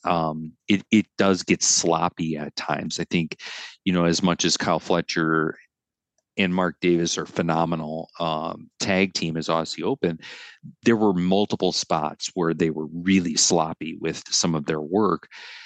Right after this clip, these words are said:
um, which isn't a terrible thing 'cause, you know, some, to some degree you don't want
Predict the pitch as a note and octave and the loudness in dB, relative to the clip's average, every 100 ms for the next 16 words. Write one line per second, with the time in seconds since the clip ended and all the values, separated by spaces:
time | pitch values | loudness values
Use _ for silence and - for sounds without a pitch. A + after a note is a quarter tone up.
0 | - - E2+ D#2+ E2 - - - C#3+ C#3+ | -14 -4 -2 -2 -4 -8 -14 0 2 4
1 | F#3 F3+ A2+ - - F#2 - - D#4 A2 | 6 6 4 2 -2 -4 -2 0 2 4
2 | F2 - F#2 F2 F#2+ - G#2+ G2 F#2 E2+ | 2 0 0 0 -4 -2 0 0 -2 -4
3 | - - G2+ G2 - G#2+ F2+ F2 E2+ E2+ | -2 0 0 0 0 0 0 0 0 -2
4 | D#2+ - | -6 -8